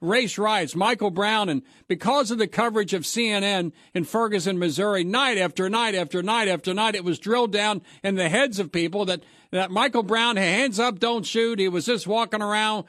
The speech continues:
a couple of skidoos in his hand, and got killed. When the truth came out from the F B I, by the way, it was Obama's F B I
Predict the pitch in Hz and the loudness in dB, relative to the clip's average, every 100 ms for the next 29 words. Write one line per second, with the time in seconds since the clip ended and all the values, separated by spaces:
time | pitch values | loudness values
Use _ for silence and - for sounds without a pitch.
0 | - - 214 214 214 - 202 196 220 190 | -14 -4 -2 0 -2 0 0 0 0 -2
1 | 202 160 190 208 185 190 180 - - 269 | -4 -2 -2 -2 -2 -2 -2 -6 -2 0
2 | 220 190 175 - - 214 214 - - 285 | 2 -2 -6 -18 -4 0 0 -2 -2 2
3 | 370 - 240 240 220 220 - 202 208 240 | 2 2 0 2 2 0 -2 -2 0 0
4 | - 214 214 214 170 202 233 208 220 190 | -2 0 2 0 0 0 0 2 2 0
5 | - - - 214 202 214 202 185 254 302 | -2 -8 -4 0 0 2 0 2 2 2
6 | 240 165 180 - 175 156 147 180 | 2 0 -2 -2 -2 -2 -2 -4